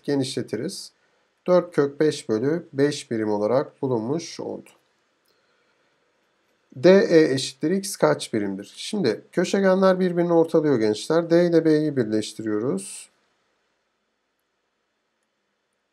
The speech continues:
Ve köşegenler dik kesişiyor. Şimdi bu uzunluk sekiz birim.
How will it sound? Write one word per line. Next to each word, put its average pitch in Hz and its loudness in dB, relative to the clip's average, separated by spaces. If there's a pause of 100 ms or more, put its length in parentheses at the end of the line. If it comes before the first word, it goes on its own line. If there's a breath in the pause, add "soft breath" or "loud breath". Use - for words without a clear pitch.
(1900)
Ve 190 2
köşegenler 170 2
dik 143 -8
kesişiyor. 101 -10 (1120)
Şimdi 151 -6
bu 202 0
uzunluk 190 0
sekiz 170 -4
birim. 113 -2